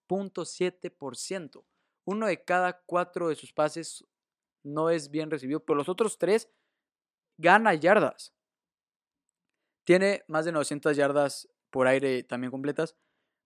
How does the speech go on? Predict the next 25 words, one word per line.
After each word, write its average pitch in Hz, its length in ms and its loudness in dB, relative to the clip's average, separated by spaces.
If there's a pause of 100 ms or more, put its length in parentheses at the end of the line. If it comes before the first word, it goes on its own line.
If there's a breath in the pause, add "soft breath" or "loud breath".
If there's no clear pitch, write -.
(140)
Pero 170 160 12
a 170 40 8
mí 185 100 2
lo 233 80 2
que 220 80 -8
más 196 100 0
me 208 60 0
importa 185 260 -2
ahorita 196 160 0
de 175 60 0
Russell 175 360 0
Wilson 165 520 -4
es 151 160 2
lo 170 100 4
que 156 120 0
dije 139 160 2
al 151 60 0
principio. 127 400 -10 (480)
Los 143 240 -4
Seahawks 196 400 -4
dependen 160 480 -2
mucho 156 300 -4
de 123 220 2
él, 156 200 -8 (2000)
pero 180 540 6